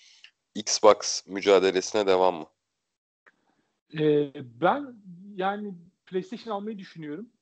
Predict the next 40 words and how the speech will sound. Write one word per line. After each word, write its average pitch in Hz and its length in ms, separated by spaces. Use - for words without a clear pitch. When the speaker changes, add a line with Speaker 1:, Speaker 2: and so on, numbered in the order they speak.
Speaker 2:
bu 139 80
sefer. - 400
Speaker 1:
Hı 113 60
hı. 110 100
Speaker 2:
Kafamda 165 460
olan 180 400
o 190 100
açıkçası. 170 640
Biraz 190 280
şey 190 340
beni 127 360
cezbediyor 117 520
ya. 123 140
Xbox, 190 320
yani 151 240
ben 190 120
aslında 208 300
memnunum 202 520
Xbox'tan. 165 520
Çok 160 160
da 190 80
bir - 40
şikayetim 190 460
yoktu 214 220
ama 247 240
ben 214 300
çoğunlukla 214 460
spor 226 240
oyunları 208 320
oynuyordum. 139 320
Yani 120 180
iki - 160
K 165 180
oynuyordum 110 340
işte, - 260
fifa - 260
oynuyordum. 139 480
Ee, 147 40
Speaker 1:
Hı 139 60
hı. 135 240